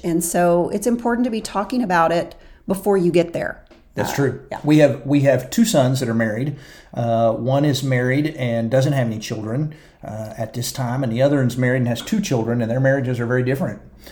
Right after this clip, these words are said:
Speaker 2: And you need to talk about these things. Um, toddlers put stress on marriage. Um, when you don't have kids, there's a lot of things you can do you can't when you have kids. And so
Speaker 1: Mm-hmm.
Speaker 2: these are all areas that bring about intimacy when you talk about these things.
Speaker 1: Yes.
Speaker 2: Yeah.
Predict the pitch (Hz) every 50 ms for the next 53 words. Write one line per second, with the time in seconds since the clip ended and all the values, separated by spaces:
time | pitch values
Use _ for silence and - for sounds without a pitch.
0 | - - - 139 127 120 113 110 110 107 104 117 123 131 131 127 127 127 131 131
1 | 127 - - - 147 175 175 190 190 143 107 - - 110 107 - - 110 101 98
2 | 101 - - - - 135 120 113 113 113 117 117 117 113 110 110 110 110 110 123
3 | 123 - - - - - - - - 139 143 135 143 135 131 135 131 - - 165
4 | - - - - 143 143 160 - - 165 160 180 156 151 175 196 - - - -
5 | - - - - - - - - - - 123 120 120 120 117 120 120 120 120 120
6 | 120 117 120 131 - - - 139 139 135 131 127 123 127 127 123 123 139 139 135
7 | 135 139 135 - - 156 175 170 135 113 127 147 139 135 113 113 123 123 - 135
8 | 131 123 120 123 123 120 127 127 131 127 127 123 - 139 135 143 135 131 135 139
9 | 123 143 185 185 - - 107 98 - - 190 190 185 185 - - - - - -
10 | - - 233 240 226 240 220 208 214 208 196 180 190 208 202 151 - 139 127 127
11 | 143 147 151 147 139 139 143 135 151 175 180 127 - - 104 95 101 101 98 -
12 | 113 - - - 180 175 - - - - - - - 175 185 151 - - - -
13 | - - - - - - -